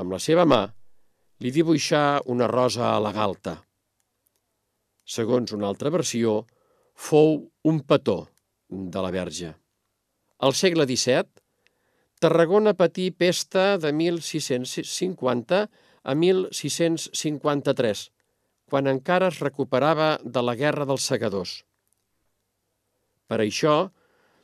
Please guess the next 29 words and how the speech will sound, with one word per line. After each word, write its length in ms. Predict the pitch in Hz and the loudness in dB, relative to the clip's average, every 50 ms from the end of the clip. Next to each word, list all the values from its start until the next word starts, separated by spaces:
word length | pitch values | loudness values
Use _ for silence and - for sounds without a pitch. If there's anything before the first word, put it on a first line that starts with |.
| _ - | _ -14
durant 400 | 120 135 147 160 160 160 151 147 143 - 170 160 | -6 -2 2 4 4 4 4 0 -2 -4 -4 -2
una 140 | 165 190 170 | 0 0 0
setmana 460 | - 185 170 170 170 175 170 160 151 | -2 -4 -2 -2 0 0 0 0 0
de 80 | 131 131 | 0 0
maig 380 | 123 127 131 143 139 - - - _ - | 0 0 -2 -2 -4 -6 -14 -14 _ -10
s'exposà 680 | - - 160 - - - - 147 139 143 170 165 170 165 160 - | -6 -6 -6 -6 -6 -6 -4 -4 -2 0 2 2 2 2 0 -2
a 180 | _ - 127 | _ -6 -4
veneració 680 | 131 131 131 127 120 117 - - 139 147 165 170 170 180 - _ _ _ _ _ _ _ _ _ _ _ _ - 117 | -2 0 0 2 0 -2 -4 -4 -4 0 0 0 0 -2 -4 _ _ _ _ _ _ _ _ _ _ _ _ -2 0
el 80 | 127 135 | 0 2
braç 220 | 160 175 180 156 | 2 0 2 0
de 80 | 143 143 | -2 -2
Santa 300 | 180 165 - - 135 - | -2 -2 0 0 0 2
Tecla 320 | - 147 143 143 143 135 | 2 0 2 2 0 0
a 20 | 131 | 0
la 80 | 127 | 0
catedral. 540 | - 127 117 - 117 110 104 90 85 85 - _ _ _ _ _ _ _ _ _ _ _ _ _ _ _ _ _ - | -2 -4 -2 0 0 -2 -2 -4 -6 -10 -12 _ _ _ _ _ _ _ _ _ _ _ _ _ _ _ _ _ -2
El 120 | 131 139 - | -2 -2 0
fet 220 | - 202 208 190 175 | 2 0 0 2 2
de 80 | 196 | 0
recórrer 480 | 185 151 135 - - 170 165 139 131 127 | 0 0 0 2 2 2 4 4 2 0
directament 640 | 131 143 151 143 _ - 151 143 139 131 120 113 110 _ - | 0 0 -2 -4 _ -6 -4 0 0 0 0 -2 -4 _ -8
a 80 | 107 | -8
Tecla 520 | 104 - 147 151 143 - 117 104 110 135 170 - _ _ _ _ _ _ _ _ _ - | -2 -2 -2 -2 0 -2 -2 -2 -2 -2 -6 -10 _ _ _ _ _ _ _ _ _ 0
era 240 | 147 156 180 202 - | 2 4 4 4 2
sinònim 680 | - - 160 135 135 135 139 147 165 175 185 185 185 185 - | 2 -2 0 2 4 4 4 4 4 2 2 0 -4 -6 -8
de 200 | - 120 110 127 | -8 -2 0 2
molta 400 | 127 143 160 180 170 - - 160 | 4 4 2 2 2 0 -2 -2
gravetat. 500 | 143 156 147 135 135 131 - - - - _ _ - _ _ _ _ _ _ _ _ _ _ _ _ _ _ _ _ _ _ _ _ _ _ _ _ _ _ _ _ _ _ - | 0 2 2 2 2 0 -2 -4 -10 -10 _ _ -20 _ _ _ _ _ _ _ _ _ _ _ _ _ _ _ _ _ _ _ _ _ _ _ _ _ _ _ _ _ _ -4
Habitualment, 840 | 123 117 131 131 131 135 123 127 123 123 123 139 170 202 247 262 | 0 0 0 0 0 2 2 4 4 2 2 0 -2 -2 -2 -6